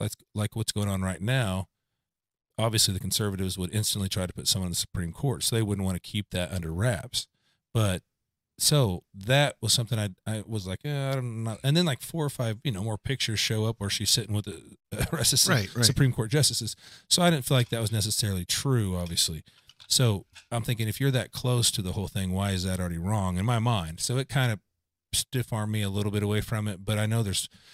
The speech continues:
Speaker 1: tons of followers, and I know that there's a lot of people that believe it. There's even books. Um,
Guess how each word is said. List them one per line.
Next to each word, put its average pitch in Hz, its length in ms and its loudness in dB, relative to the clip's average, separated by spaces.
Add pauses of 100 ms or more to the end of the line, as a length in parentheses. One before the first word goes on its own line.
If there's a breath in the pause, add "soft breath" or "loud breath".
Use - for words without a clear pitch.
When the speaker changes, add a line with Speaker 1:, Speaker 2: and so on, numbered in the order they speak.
(240 loud breath)
Speaker 1:
tons 156 240 8
of 135 80 2
followers, 120 540 6
and 117 100 2
I 113 80 4
know 110 220 6
that 107 180 0
there's 104 260 2
a 98 220 2
lot 104 160 0
of 98 60 -4
people 104 200 -2
that 90 200 -8
believe 110 280 2
it. 101 140 0 (380 soft breath)
There's 98 180 2
even 92 220 2
books. - 640 4 (320)
Um, 101 340 0